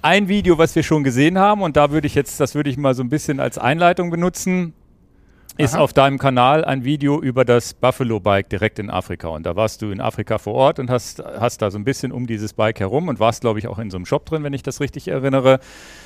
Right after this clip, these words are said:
Speaker 1: Also ein schönes Video, was ich auch unten nochmal verlinken werde. Und da haben ja vielleicht der eine oder andere, der dir folgt bei YouTube, dann schon mitbekommen, okay, der ist manchmal in Afrika unterwegs und warum ist er
Speaker 2: Mhm.
Speaker 1: das?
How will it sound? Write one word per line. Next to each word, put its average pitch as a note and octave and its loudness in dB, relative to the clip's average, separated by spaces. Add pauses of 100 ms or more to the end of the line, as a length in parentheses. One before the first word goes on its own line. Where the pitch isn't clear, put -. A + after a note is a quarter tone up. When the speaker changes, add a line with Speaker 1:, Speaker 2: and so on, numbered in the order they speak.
(260)
Speaker 1:
Also A#2+ -2
ein A#2 -2
schönes C3+ 2
Video, D3 4
was B2 4
ich A#2+ 2
auch A#2+ 2
unten C#3 -2
nochmal A#2+ 2
verlinken D#3+ -2
werde. E3 4 (960)
Und A#2+ 0
da A2 6
haben C3 4
ja B2+ 6
vielleicht B2 2
der B2+ 2
eine C3+ 2
oder A#2+ 2
andere, B2 0
der A2 4
dir D3+ 4
folgt F3 4
bei D#3 0
YouTube, D#3 2
dann C3+ 0
schon C3 -2
mitbekommen, C3+ 2
okay, D3 2
der C3 2
ist C3+ -6
manchmal C3+ -2
in B2 -4
Afrika D3+ -2
unterwegs D3 -2
und A#2+ -6
warum A#2 0
ist - -8
er D#3+ 2
Speaker 2:
Mhm. C3+ 0
Speaker 1:
das? C#3+ 0